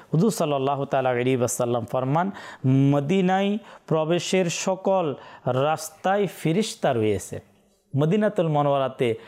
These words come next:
প্রবেশ করার অনেকগুলো রাস্তা আল্লাহ তাবারক ওয়া তাআলা যার, যাদেরকে তৌফিক দিয়েছেন, বাবুল বাকি থেকে আলাদা একটা রাস্তা রয়েছে, বাবুল সালামের দিক থেকে আলাদা একটা রাস্তা রয়েছে,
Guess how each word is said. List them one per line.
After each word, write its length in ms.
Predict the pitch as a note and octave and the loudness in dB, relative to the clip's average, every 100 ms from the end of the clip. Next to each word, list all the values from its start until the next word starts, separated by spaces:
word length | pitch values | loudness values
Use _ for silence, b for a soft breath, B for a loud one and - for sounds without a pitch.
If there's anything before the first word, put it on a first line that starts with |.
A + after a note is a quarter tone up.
| B | B
প্রবেশ 340 | - E3 F3 - | -4 -2 -2 -2
করার 300 | F3 D3+ A2+ B B - | 0 0 -2 B B -4
অনেকগুলো 600 | F3+ G#3+ A#3 G3+ D#3+ C3+ | 0 0 0 0 2 2
রাস্তা 460 | A#2+ A2 - A2 G2 B B | 2 -2 -4 -4 -4 B B
আল্লাহ 220 | B2+ B2 A#2+ | -2 -2 -2
তাবারক 460 | A#2+ A#2+ A#2+ A#2+ | -2 -2 -2 -2
ওয়া 80 | A#2+ | -2
তাআলা 300 | A#2 A2+ G#2+ B B B | -2 -4 -4 B B B
যার, 260 | B2+ B2 B2 | -2 -2 -2
যাদেরকে 520 | C3+ B2+ B2+ A#2+ B2 | -2 0 0 -2 -2
তৌফিক 480 | C3 A#2 C#3+ B2 A#2+ | -2 -2 -2 -2 0
দিয়েছেন, 480 | C3 A2+ - G#2+ G#2+ B B | 2 2 0 -4 -6 B B
বাবুল 420 | A#2+ B2+ C3 C#3+ B2+ | -4 -2 0 0 0
বাকি 400 | B2 A#2+ - D#3 | 0 -2 -2 -2
থেকে 380 | D3 B2 A#2 G#2 B B | -2 0 0 -2 B B
আলাদা 440 | A#2+ B2+ A#2+ A#2+ - | -2 -2 0 -2 -2
একটা 280 | - B2+ | -4 -2
রাস্তা 320 | A#2 A2+ - A#2+ | -2 -2 -4 -2
রয়েছে, 280 | A#2 A2 | 0 0
বাবুল 340 | A2+ C3 B2+ C3 | -2 -2 0 -2
সালামের 520 | - C3 C3+ C3+ B2 | -2 -2 0 -2 -2
দিক 140 | B2+ A#2+ | -2 -4
থেকে 300 | C#3 A2+ A#2 - B B | -4 -2 -2 -4 B B
আলাদা 340 | B2+ C3 C3+ | -4 -2 -2
একটা 220 | B2 B2+ | -2 0
রাস্তা 320 | A#2+ A#2 - A#2 | -2 -2 -2 0
রয়েছে, 440 | A#2 A2 - G2+ | 2 0 0 -4